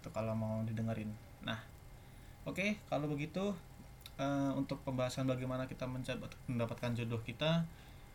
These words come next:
itu sudah gua paparin semuanya. Insya Allah itu merupakan tips untuk mendapatkan jodoh kita versi Pak D.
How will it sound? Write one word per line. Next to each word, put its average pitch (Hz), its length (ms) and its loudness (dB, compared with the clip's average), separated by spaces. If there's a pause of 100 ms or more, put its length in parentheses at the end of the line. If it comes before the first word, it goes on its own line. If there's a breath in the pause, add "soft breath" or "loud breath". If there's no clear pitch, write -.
(420 loud breath)
itu 131 320 0
sudah 117 800 4
gua 117 160 2 (640)
paparin 117 480 0
semuanya. 117 720 4 (400)
Insya 113 280 -2
Allah 131 200 6 (200)
itu 139 440 4 (480 loud breath)
merupakan 120 600 0 (920)
tips - 520 0 (120)
untuk 117 200 0
mendapatkan 113 440 2
jodoh 113 160 4
kita 113 240 0
versi 123 400 2
Pak - 280 0
D. 113 200 4